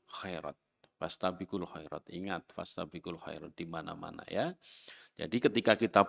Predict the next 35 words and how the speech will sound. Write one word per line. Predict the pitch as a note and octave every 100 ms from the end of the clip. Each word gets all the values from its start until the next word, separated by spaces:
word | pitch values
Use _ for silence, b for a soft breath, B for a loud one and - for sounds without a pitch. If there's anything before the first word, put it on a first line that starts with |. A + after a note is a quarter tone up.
| -
bo-, | G#2+ F#2 -
melakukan | A2 B2 A#2+ A3+ A3+ F#3
sesuatu | F3 E3
yang | D#3 B2
hebat | D3 - G3+ D#3+
itu | E3+ A#3+
bukan | C#3 C3+
untuk | B2 A#2 G2 G2
menyaingi | F2+ E2+ A2 C#3
orang | C#3+ C#3+ C#3+
lain, | C#3+ C#3+ - B B
bukan | G#2+ G2 G2+ G2
untuk | F#2+ E2+
merendahkan | F2+ - G2 G2 B2+ D3 D3
orang | C#3+ C#3 C#3+
lain, | C#3+ D3 D3 C#3+
bukan | G#2+ G#2 G#2 A2
untuk | C3+ B2
<laughs> |
apalah | - B2 F#2 E2+ D#2+
gitu, | E2 F#2
tapi | G2 G2 E3+ B B B _
untuk | A2+ G2+ A2+ G#2
mengambil | G2+ G2 G#2+ B2
yang | A#2+ A2 G2+
terbaik. | A2 G2+ E2 D#2 -
Sebab | - E2+ E3+ - B B B B
di | G2+
dalam, | F#2+ G2+ G#2+ G#2 F#2+ F2 E2
di | G2
dalam | F#2 F#2 F#2 F#2 F2 E2+ E2 - - _ _
ayat | A2 G#2+ G2+ G#2+
yang | G#2
lain | A#2+ G#3 G#3+
Allah, | A#2 G#2+ G2 F#2